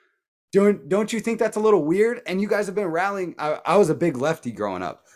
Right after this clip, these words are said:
I have fucking two moms. Like, we, I grew up very fucking left. I was like, "Nobody should have fucking guns.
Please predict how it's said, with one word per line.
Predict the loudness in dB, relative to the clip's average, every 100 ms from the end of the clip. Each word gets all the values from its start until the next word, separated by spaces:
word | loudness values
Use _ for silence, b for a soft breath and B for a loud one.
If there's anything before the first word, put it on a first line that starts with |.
| 0
I | 0
have | 2
fucking | 2 4 2 2
two | 2 4
moms. | 4 2 0 -8 -16 b b
Like, | -4 4
we, | 6 6 4
I | 2
grew | 4 4
up | 4
very | 2 6 6 6
fucking | 0 0 0 2 -4 0
left. | 0 -2 -6 -18 b b -4
I |
was | 0
like, | 0 0
"Nobody | 2 2 0
should | -2 0
have | 0
fucking | -2 -4 -2 -4
guns. | -2 -2 -4 -8 -12